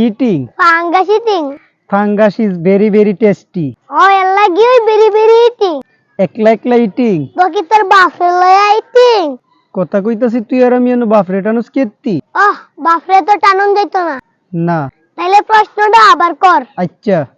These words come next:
Speaker 1: একলা একলা ইটিং?
Speaker 2: না, তোর বউরে লয়া ইটিং।
Speaker 1: যা, তোর লগে কোনো কথা নাই।
Speaker 2: আর দুষ্টুমি না করছি।
Speaker 1: এটা দুষ্টুমি? You জানোস না I am not married?
Speaker 2: ওহ, আমিও তো not married।
Speaker 1: You talking বেশি কথা।
Speaker 2: You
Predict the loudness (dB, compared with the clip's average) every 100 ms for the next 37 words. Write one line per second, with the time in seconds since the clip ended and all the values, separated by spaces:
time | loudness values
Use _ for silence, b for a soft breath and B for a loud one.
0 | _ _ _ _ _ _ _ _ _ _
1 | -10 -4 0 0 0 -4 -2 -2 0 0
2 | -4 -6 -2 -2 0 0 0 0 0 0
3 | 2 4 4 2 0 -2 -4 -6 -4 -2
4 | -2 -4 -2 0 2 0 -2 -2 0 0
5 | 0 -2 -2 -2 2 2 2 0 0 2
6 | 0 0 0 0 0 0 -2 -2 -8 _
7 | _ _ _ -4 0 0 0 0 0 0
8 | -2 -6 -4 0 0 0 -2 -2 0 0
9 | -2 -4 -4 -4 -6 -10 _ 0 0 -2
10 | _ _ -10 -4 0 0 0 0 0 0
11 | -2 -2 -2 -2 -4 -8 -12 -4 -2 0
12 | -2 0 2 2 0 0 -4 -4 -10 _
13 | _ -2